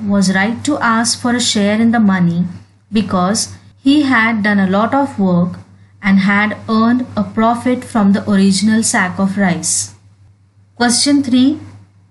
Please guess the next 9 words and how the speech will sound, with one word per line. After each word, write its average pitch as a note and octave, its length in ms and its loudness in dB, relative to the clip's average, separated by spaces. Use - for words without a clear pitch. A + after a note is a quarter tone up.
This A3 220 0
is A#3+ 160 -2
there A3+ 420 0
in A3+ 140 4
your G#3 240 2
textbook A3+ 720 -2
as G#3 260 0
question G#3 480 0
one. F3 420 -2